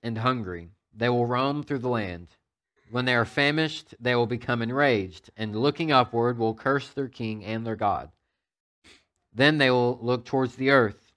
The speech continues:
and see only distress and darkness and fearful gloom,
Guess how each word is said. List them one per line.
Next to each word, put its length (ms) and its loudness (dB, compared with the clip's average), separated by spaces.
and 140 -6
see 160 -2
only 260 0
distress 540 0
and 120 -4
darkness 760 0
and 100 -10
fearful 480 -2
gloom, 460 -4